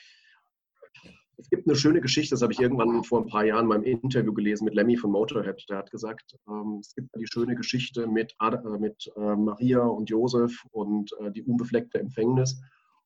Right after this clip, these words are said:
Und, äh, auf so einer Geschichte baut man eine ganze Weltreligion auf. Und das sei ja wohl ein bisschen dünn. Und wer so eine Geschichte glaubt, ähm, der hat's wahrscheinlich verdient, im, äh, Stall zu übernachten. Und, äh,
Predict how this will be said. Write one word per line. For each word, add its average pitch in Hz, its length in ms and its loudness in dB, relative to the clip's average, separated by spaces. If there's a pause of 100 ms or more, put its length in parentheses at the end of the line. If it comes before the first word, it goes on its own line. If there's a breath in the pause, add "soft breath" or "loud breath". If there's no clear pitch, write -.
(140)
Und, 110 520 2
äh, 110 240 -2
auf 117 260 -4
so 123 120 2
einer 135 140 6
Geschichte 131 380 -4
baut 110 240 0
man 117 80 0
eine 117 60 0
ganze 117 260 -4
Weltreligion 110 800 2
auf. 107 360 -2
Und 104 120 -6
das 107 120 -8
sei 113 140 0
ja 117 140 2
wohl 107 180 0
ein 107 80 0
bisschen 104 380 -2
dünn. 123 360 0
Und 110 380 -4
wer 107 80 -2
so 104 80 -4
eine 107 140 -2
Geschichte 104 360 -8
glaubt, 104 520 -4 (120)
ähm, 104 540 -2
der 104 160 -6
hat's 107 160 -12
wahrscheinlich 107 240 -6
verdient, 127 360 0
im, 101 460 0
äh, 95 380 -4
Stall 104 240 -4
zu 107 100 -10
übernachten. 95 600 -10 (800)
Und, 117 640 2
äh, 113 300 0